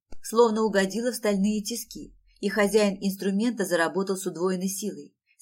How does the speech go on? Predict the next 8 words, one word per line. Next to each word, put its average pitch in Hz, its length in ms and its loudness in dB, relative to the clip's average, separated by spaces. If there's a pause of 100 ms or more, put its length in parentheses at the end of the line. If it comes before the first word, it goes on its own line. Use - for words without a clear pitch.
стремясь 190 360 2
расплющить, 180 800 -6
уничтожить, 185 800 -6
выжать. 147 560 -10 (440)
Так 254 220 0
выжимают 240 500 0
лимон 220 340 -4
соковыжималкой 180 1040 -6